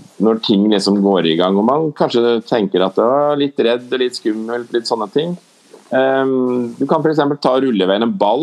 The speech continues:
og la valpen springe etter, og så kan du selv være veldig passiv og observere før du liksom da lokker den tilbake til deg, da. Men, eh,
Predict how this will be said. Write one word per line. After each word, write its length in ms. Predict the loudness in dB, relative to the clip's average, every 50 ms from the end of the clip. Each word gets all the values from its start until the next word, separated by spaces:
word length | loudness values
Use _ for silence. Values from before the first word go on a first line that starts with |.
| -2 -2
og 60 | 0
la 140 | 0 0 2 0 0 0
valpen 360 | -2 -2 -4 -4 -6 -10 -12
springe 380 | -10 -8 -6 -4 -4 -2 -2 -4
etter, 380 | -4 -6 _ -4 -4 -4 -4 -4 -8 _ _ _ _ _ _ _ _ _ _ _ _ _ _ _ _ _ _ _ -10
og 80 | -6 -4
så 80 | -2
kan 140 | -2 0 0
du 40 | -2 -2
selv 260 | -2 0 0 0 0
være 160 | 0 0 2
veldig 220 | 0 0 0 -2 -2
passiv 480 | -2 -4 -4 -4 -4 -2 -2 0 0
og 140 | 2 0 0 -2
observere 800 | -2 -2 -2 -2 -2 -2 -2 0 0 0 0 0 -2 -2 -4 -4
før 220 | -2 -2 -2 0
du 60 | 0 -2
liksom 240 | -4 -4 -6 -4 -2
da 140 | 0 0 0
lokker 480 | 0 0 -4 -6 -8 _ _ -4 -2 0
den 300 | 0 0 0 0 -2 -2
tilbake 380 | -4 -2 -2 -2 -2 -4 -6 -6
til 140 | -4 -2 0
deg, 80 | 0 0 0
da. 80 | -2 -4 -8 _ _ -4
Men, 200 | -2 -2 0 0
eh, 260 | 0 0 -2 -4 _